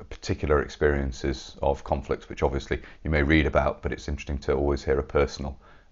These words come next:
uh, perspective on these matters. So thank you very much once again, Richard, for taking the time. It's much appreciated. If you have found this interesting and you'd like to see more from the channel, please do consider subscribing if you haven't already. And whether you're newly subscribing or you've previously subscribed, please do make sure you hit the little bell,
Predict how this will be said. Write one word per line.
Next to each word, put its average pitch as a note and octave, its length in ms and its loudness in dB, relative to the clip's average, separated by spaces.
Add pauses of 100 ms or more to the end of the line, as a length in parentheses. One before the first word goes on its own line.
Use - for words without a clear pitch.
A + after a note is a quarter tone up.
uh, C2 100 -6
perspective - 640 0
on C2+ 140 0
these C2 180 -4
matters. C2+ 340 -6
So D#2 140 0
thank E2+ 240 -2
you D#2 80 -6
very E2+ 180 6
much E2 220 0
once D2+ 200 0
again, D2 240 2
Richard, D2 380 -2 (240)
for - 80 -20
taking D#2+ 300 2
the C#2+ 80 -2
time. C#2+ 340 2
It's - 140 -10
much - 180 -4
appreciated. C2+ 800 -2 (560)
If F#2 140 2
you F2 80 2
have C3+ 240 8
found F#2 200 8
this E2 120 0
interesting F#2 420 -2
and E2+ 100 -2
you'd E2 140 2
like F2+ 160 6
to - 80 -12
see D#2+ 120 0
more D#2+ 200 6
from - 140 -8
the D2+ 80 -4
channel, G2+ 360 0 (360)
please G#2 240 4
do G#2 100 2
consider E2 320 -2
subscribing D#2 540 0
if F2 120 -6
you D2+ 60 0
haven't C#2+ 240 0
already. D2+ 380 2 (440)
And E2+ 80 0
whether E2+ 140 4
you're E2 140 4
newly G2 260 4
subscribing F2+ 640 0
or D#2+ 140 0
you've D#2 200 0
previously E2+ 400 0
subscribed, D#2+ 580 -2
please E2+ 280 0
do F2 140 -2
make D#2 180 -2
sure - 180 0
you D2+ 80 2
hit D2+ 140 -2
the - 60 -10
little D#2 180 -4
bell, C#2+ 260 6